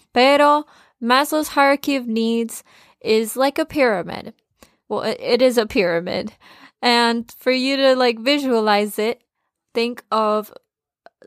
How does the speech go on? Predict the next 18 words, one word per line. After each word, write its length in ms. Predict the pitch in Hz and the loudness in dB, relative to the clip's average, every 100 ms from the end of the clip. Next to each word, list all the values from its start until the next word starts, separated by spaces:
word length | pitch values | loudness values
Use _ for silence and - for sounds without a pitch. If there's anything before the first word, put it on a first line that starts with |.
| 240 - | -20 -4
five 340 | 247 247 262 247 | 2 2 2 -2
levels 580 | 220 214 190 180 190 - | -2 -2 -2 -8 -10 -6
for 160 | 214 | -2
that 220 | 196 180 | 0 -2
pyramid, 460 | - 190 175 170 170 | -4 -8 -8 -10 -12
and 140 | 175 | -10
they 100 | 175 | -10
go 260 | 175 202 202 | -6 -4 -4
horizontally. 960 | - 214 220 214 196 190 - - - _ _ _ _ _ - | -4 -6 -4 -4 -6 -6 -14 -16 -20 _ _ _ _ _ -2
At 180 | 226 208 | 0 2
the 120 | 226 | 0
bottom, 520 | 214 240 269 262 254 | 2 2 4 0 0
you're 220 | 233 220 | 0 0
gonna 180 | 233 220 | 0 -4
have 340 | 214 208 208 | 0 0 0
your 120 | 208 202 | -2 -2
physiological 920 | 214 202 214 202 185 190 233 220 240 | -2 -2 0 0 0 -2 -4 0 0
needs, 640 | 240 254 262 269 - - | 0 -2 -2 -6 -10 -20